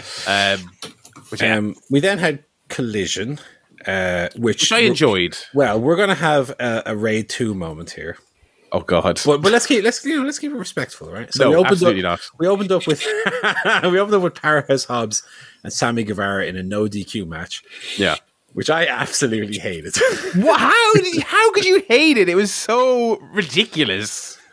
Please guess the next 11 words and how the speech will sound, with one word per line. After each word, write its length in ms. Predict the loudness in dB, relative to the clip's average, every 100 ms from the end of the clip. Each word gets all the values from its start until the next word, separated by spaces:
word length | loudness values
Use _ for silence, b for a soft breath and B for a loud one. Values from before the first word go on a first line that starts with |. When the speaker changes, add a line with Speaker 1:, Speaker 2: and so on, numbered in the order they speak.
| -20 -20 -20 -20 -20 -18 -20 -20 -16 -16 B B B -6 0
Speaker 1:
I 100 | 2
think 200 | 2 2
it 40 |
was 200 | 2 0
ridiculous 520 | 0 0 0 0 0 -2
to 120 | -2
the 120 | -2
point 420 | -2 -4 -2 -2
of 200 | -4 -6
there 180 | -4 -4
being 640 | -4 -2 0 -2 -2 -6